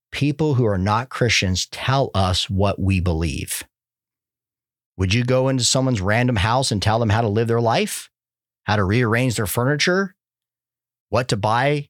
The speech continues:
to stuff in their fridge, in their pantry, food pantry? No. We don't tell other people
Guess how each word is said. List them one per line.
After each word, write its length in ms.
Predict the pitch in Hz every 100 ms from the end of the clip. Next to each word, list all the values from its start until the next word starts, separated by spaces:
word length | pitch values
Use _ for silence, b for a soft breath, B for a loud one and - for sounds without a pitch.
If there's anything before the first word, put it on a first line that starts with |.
| _
to 100 | 110
stuff 420 | - - 127 123
in 100 | 135
their 100 | 107
fridge, 340 | - 120 135 120
in 80 |
their 80 | 101
pantry, 580 | 90 113 131 - 175 180
food 260 | 123 143 147
pantry? 340 | 160 180 196
No. 640 | 190 233 302 311 233 - - _ _ _ _ _ _ _ _ _ -
We 80 | 247
don't 180 | 311
tell 300 | - 196 202 -
other 320 | 185 220 190
people 720 | - 120 95 98 104 143